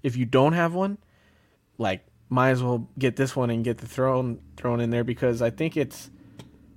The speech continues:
it's pretty cheap r-, for having the throne with, like, it's the same as any other Mafex figure, I think, or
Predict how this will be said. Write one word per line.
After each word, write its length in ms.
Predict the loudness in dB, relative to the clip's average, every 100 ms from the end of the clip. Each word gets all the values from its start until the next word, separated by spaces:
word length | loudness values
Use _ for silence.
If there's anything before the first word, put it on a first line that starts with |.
| -20 _ -16
it's 160 | -12 -12
pretty 400 | -2 4 6 4
cheap 640 | 0 -12 -4 2 2 0 _ _ _ -10
r-, 180 | -8 -8
for 500 | -6 -2 0 0 -2
having 340 | 0 0 0 -4
the 60 |
throne 280 | -4 -4 -2
with, 120 | -2
like, 180 | -2 -2
it's 220 | -4 -8 -6
the 180 | -4
same 320 | -2 0 0 0
as 140 | -2
any 240 | -2 -2
other 320 | 0 0 0 -2
Mafex 800 | -4 -4 -6 -10 -10 -16 -16 -20 _
figure, 440 | -12 -6 -4 -2 -2
I 60 |
think, 300 | -4 -8 -6
or 260 | -4 -4